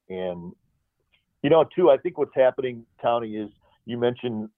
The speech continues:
a lot of young guys playing. I think that's common around spring training this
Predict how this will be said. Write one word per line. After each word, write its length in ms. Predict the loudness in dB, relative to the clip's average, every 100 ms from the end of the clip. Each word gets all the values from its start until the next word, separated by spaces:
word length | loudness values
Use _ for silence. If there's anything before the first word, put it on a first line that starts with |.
| _
a 40 | 2
lot 160 | 2
of 60 | 2
young 200 | 0 2
guys 200 | 2 2 0
playing. 240 | -2 0 2
I 140 | 0
think 220 | 0 0
that's 160 | 2 2 _ _ _ _ _ _
common 360 | 2 4 4 -2
around 400 | -2 0 -2 -4
spring 260 | _ -10 -10
training 520 | -6 -6 -4 -6 -8 -14 _ _ _ _ _ _ _ _ _ -20 -2
this 200 | 0 0